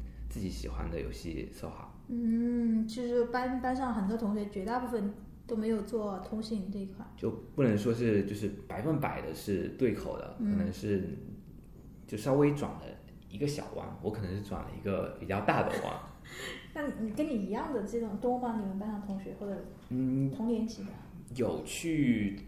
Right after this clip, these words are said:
Speaker 1: 比如说做老师的，
Speaker 2: 嗯。
Speaker 1: 就是，嗯，去新东方或类似的这种机构做老师的，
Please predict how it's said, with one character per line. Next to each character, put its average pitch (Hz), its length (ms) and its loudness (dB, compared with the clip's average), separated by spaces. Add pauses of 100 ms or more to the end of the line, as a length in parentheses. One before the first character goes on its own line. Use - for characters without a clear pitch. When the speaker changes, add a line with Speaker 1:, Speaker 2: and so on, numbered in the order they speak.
Speaker 1:
比 - 80 -4
如 101 80 2
说 117 160 4
做 120 220 6
老 - 220 4
师 - 240 0
的， - 340 2
Speaker 2:
嗯。 220 240 -4 (100)
Speaker 1:
就 - 80 -8
是， 98 440 0 (640)
嗯， 98 340 4
去 107 180 -2
新 107 200 -2
东 107 160 2
方 107 260 0
或 101 60 4
类 101 180 4
似 98 200 -2
的 78 160 -2
这 95 140 -2
种 80 220 -4
机 82 160 -6
构 90 160 -2
做 92 140 0
老 - 160 -4
师 - 180 -6
的， 87 140 -4